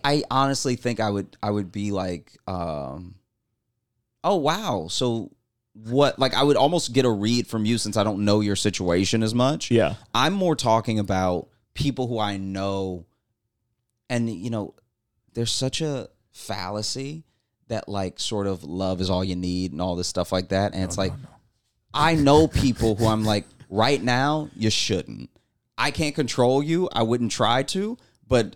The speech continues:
Speaker 1: outside looking in right now, that's a bad idea." So then if they told me, I'd be like, "Oh,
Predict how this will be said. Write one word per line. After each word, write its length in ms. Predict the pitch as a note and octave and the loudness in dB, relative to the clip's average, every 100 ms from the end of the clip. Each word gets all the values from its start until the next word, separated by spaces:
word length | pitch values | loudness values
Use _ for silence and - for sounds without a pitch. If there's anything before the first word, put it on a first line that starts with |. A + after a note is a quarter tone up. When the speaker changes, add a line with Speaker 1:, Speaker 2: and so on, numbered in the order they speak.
| _ | _
Speaker 1:
outside 580 | C3 D#3 D3+ D#3+ D3+ D3+ | 0 0 0 2 2 2
looking 340 | C3 C3 C#3+ | 0 0 0
in 380 | A#2 G2 F#2+ E2 _ | 2 0 0 -4 _
right 360 | F2+ G2+ C3 A#2 | 0 2 2 0
now, 440 | A2+ C3+ E3+ F#3+ _ | 0 0 0 -6 _
that's 140 | A#3 C3 | -4 -4
a 40 | |
bad 380 | A#2 A2+ A#2+ C3 | 0 2 2 2
idea." 520 | C3 B2 G2+ C2 A1 _ - | 0 0 -4 -6 -8 _ -6
So 160 | B2 | -2
then 160 | A#2 A#2+ | 2 2
if 120 | G#2 | 2
they 160 | B2 C3 | 2 0
told 360 | - D3 D3 | 4 6 6
me, 80 | A#2+ | 4
I'd 120 | G#2+ | 0
be 80 | G2 | 0
like, 220 | G#2 F#2 - _ - | 0 -2 -6 _ -2
"Oh, 440 | B2+ A#2 F#2+ D#2 | 2 2 0 -6